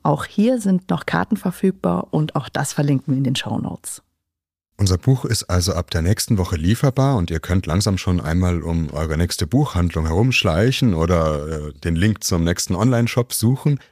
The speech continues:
Speaker 2: Wer es lieber auf die Ohren mag, unser Buch wird es auch als Hörbuch geben, das wir diesmal selbst produziert und eingesprochen haben.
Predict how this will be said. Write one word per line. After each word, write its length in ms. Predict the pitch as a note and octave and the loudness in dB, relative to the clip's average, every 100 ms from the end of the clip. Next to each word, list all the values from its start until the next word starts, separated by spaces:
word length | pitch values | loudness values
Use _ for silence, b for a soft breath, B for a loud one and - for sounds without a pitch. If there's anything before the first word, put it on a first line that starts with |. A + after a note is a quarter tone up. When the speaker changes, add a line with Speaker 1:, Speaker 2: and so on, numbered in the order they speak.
| - | -2
Speaker 2:
Wer 160 | G#2+ | 0
es 160 | C#3 - | 2 2
lieber 260 | C3+ B2+ A2 | 2 2 2
auf 120 | - | 0
die 120 | A#2+ | 0
Ohren 320 | C3 C#3 F2+ | 2 2 0
mag, 380 | C#2+ E2 B2 - - | -2 0 -2 -4 -2
unser 340 | A2+ A#2+ A2+ | 0 2 0
Buch 340 | - B2 C3+ | 0 0 0
wird 160 | A2 A2+ | 0 0
es 200 | A2+ - | -2 -4
auch 200 | G2 A#2 | -4 -2
als 300 | A2 G#2 - - | -4 -4 -6 0
Hörbuch 500 | A#2 A#2+ E2 - - | 0 0 -4 -10 -6
geben, 400 | E2 F#2+ B2+ B2 b b _ | -2 0 0 -2 b b _
das 240 | G2+ - | -4 0
wir 100 | A#2 | 0
diesmal 640 | G2+ B2 B2+ B2 A2 A2 G#2 | 2 0 2 0 0 0 -2
selbst 420 | - F#2 G#2 - | -2 0 0 -2
produziert 800 | - G#2 F#2+ F2+ - A#2+ A#2+ - - | -4 -2 0 -2 0 2 2 -4 -4
und 280 | G2 F#2+ | -2 -2
eingesprochen 720 | E2+ E2+ G2+ - - D#2 - D2 | -2 0 0 -4 -4 -6 -6 -6
haben. 380 | C#2+ D2+ A2+ | -4 -2 -2